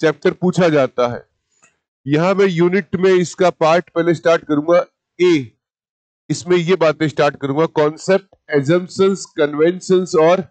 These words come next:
principles। लगभग ये चारों क्या है, इनके बारे में बात करूंगा। लगभग ये,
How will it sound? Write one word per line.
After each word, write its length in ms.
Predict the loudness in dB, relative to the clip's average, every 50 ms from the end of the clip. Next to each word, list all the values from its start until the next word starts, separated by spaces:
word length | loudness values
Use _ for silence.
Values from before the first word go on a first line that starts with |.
| _ _ _ _ _
principles। 960 | -2 -2 -2 -2 -2 -2 -2 -2 0 0 -2 -2 -2 -4 -8 -16 -20 -20 _ _ _ _ _ _ -20 -20 _ _ _ _ _ _ _ _ _ _ _ _ _ _ _ _ _ -2
लगभग 680 | 0 2 4 4 2 2 0 0 0 0 0 0 0
ये 140 | -2 -2 -2
चारों 460 | -2 -2 0 0 2 2 2 2 0
क्या 300 | 0 -2 -2 0 2 2
है, 340 | 2 2 0 -2 -4 -6 _ _ -14
इनके 220 | -14 -10 -6 -2
बारे 240 | 0 2 2 2 2
में 80 | 0 2
बात 240 | 2 2 2 0 0
करूंगा। 280 | 0 0 2 2 2
लगभग 500 | 2 4 4 2 2 0 0 -2 -2 0 0
ये, 200 | -2 -2 -2 -4